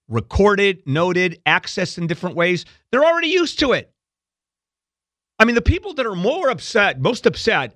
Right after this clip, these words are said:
about privacy being invaded, their privacy being invaded, is, uh,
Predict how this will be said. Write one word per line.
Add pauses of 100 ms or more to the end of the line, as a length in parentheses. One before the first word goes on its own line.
(100)
about
privacy
being
invaded, (300)
their
privacy
being
invaded,
is,
uh,